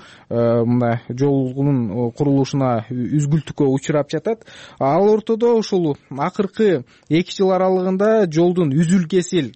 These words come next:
э, жүрүп жаткандыгы жергиликтүү тургундарга абдан ыңгайсыздык жаратып жаткандыгын айтышууда. Бул жалаң эле ушул, э, Ысык көлдүн, э, боюнда жайгашкан, жээгинде жайгашкан, э, тургундар үчүн эмес, жалпы туристтик сезонго дагы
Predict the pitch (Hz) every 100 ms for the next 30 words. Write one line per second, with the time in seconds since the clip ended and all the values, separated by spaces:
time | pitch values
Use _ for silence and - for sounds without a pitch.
0 | _ _ _ _ - 135 151 185 - 180
1 | - 170 170 175 208 202 123 165 180 190
2 | 180 - 175 - 170 165 165 156 139 127
3 | 143 131 117 143 151 170 143 165 170 175
4 | - 160 160 - 147 147 - 147 147 -
5 | 147 139 139 135 147 147 151 156 151 185
6 | 185 175 - - - 160 139 151 151 170
7 | 170 165 165 - 156 143 143 139 139 139
8 | 147 175 180 165 165 165 143 - - -
9 | 139 151 170 170 165 156 160 151 - 165
10 | 151 151 160 160 160 160 156 151 156 170
11 | 165 139 - - - - 127 190 185 196
12 | 190 180 175 196 185 240 190 156 170 185
13 | 233 - 208 208 196 240 214 - 185 170
14 | 208 190 185 170 156 131 113 95